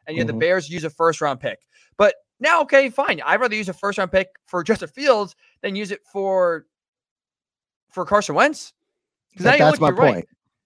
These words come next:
Speaker 1: You lost a first round pick last year in the Wentz deal. You're gonna, we'll say, lose, quote unquote, a first round pick this year 'cause you're gonna, and seemingly take a quarterback. So you're right now, th-, that's two years in a row that you don't address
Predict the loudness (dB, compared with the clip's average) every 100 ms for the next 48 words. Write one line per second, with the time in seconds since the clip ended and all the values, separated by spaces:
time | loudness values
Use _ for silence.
0 | _ _ -4 0 0 0 -4 -4 -4 -2
1 | -4 -6 -6 -2 -2 -2 -8 -8 -8 -8
2 | -6 -8 -10 -10 -10 -10 _ _ _ -2
3 | 0 2 0 -8 _ _ _ -14 -14 -12
4 | -10 -10 -10 -12 -10 -10 -10 -12 -14 -8
5 | -6 -6 -4 -4 -2 -2 -2 -4 -2 -4
6 | -4 -6 -6 -8 -8 -12 -10 -8 -8 -10
7 | -14 _ _ _ _ -14 -12 -10 -8 -8
8 | -8 -8 -8 -8 -8 0 0 2 0 -2
9 | -6 -2 0 0 -2 -4 -8 _ _ _
10 | _ -6 -6 -8 -8 -6 -4 -4 -2 2
11 | 4 2 -2 _ _ _ -4 -4 -4 0
12 | 0 0 -6 -6 -2 -2 -4 -12